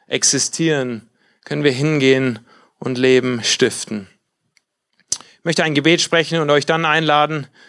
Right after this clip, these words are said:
zum Abendmahl. So wollen wir diesen Gottesdienst abschließen,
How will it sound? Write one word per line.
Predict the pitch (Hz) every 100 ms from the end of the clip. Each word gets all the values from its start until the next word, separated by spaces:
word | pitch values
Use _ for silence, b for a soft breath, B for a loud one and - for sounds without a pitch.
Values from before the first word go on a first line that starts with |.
| b
zum | - 170
Abendmahl. | 156 147 151 131 127
So | 123
wollen | 143 151
wir |
diesen | 143 143
Gottesdienst | 151 151 - 147
abschließen, | 151 156 - 156 147 139 135 139 135